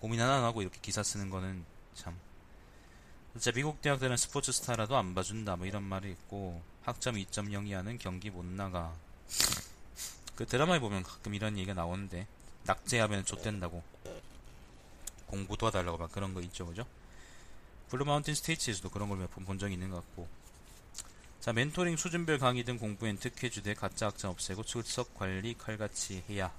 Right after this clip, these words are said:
뭐, 특히 특기생 관련 강의고 기사들이고. 신면입니다. 옥시 전 대표 존리가 무죄라니. 일 심 판결이 그저께 나왔죠, 그죠?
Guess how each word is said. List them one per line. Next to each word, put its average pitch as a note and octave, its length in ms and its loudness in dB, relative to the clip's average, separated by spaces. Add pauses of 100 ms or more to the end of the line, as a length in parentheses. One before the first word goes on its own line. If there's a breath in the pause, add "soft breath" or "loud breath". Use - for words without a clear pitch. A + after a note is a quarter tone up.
(100)
뭐, F2 160 -8
특히 - 240 -8
특기생 A#2 400 -4
관련 F#2+ 260 -2
강의고 F#2 400 0 (760)
기사들이고. F#2 640 -2 (1300 loud breath)
신면입니다. D3+ 640 6
옥시 A#2 300 4
전 A2 200 2
대표 G#2+ 260 0
존리가 G#2+ 540 0
무죄라니. G#2 880 2
일 A#2+ 100 -2
심 A#2+ 200 -4
판결이 B2 480 0
그저께 G#2 340 -2
나왔죠, F#2 380 0
그죠? B2+ 280 2